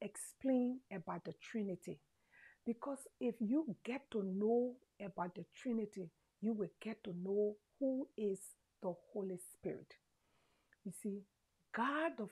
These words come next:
Father is not the Son. The Son is not the Holy Spirit.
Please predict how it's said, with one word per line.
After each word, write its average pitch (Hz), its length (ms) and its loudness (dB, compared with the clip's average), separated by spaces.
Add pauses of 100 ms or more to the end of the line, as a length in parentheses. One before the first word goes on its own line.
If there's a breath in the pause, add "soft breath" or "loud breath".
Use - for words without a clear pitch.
Father 220 360 -2 (120)
is 180 200 -4
not 190 260 -4
the 180 100 -12
Son. 170 380 -4 (540)
The 196 160 -6
Son 302 460 -2 (220)
is 208 200 -4
not 190 340 -4
the 180 60 -8 (180)
Holy 180 260 0 (160)
Spirit. - 400 -6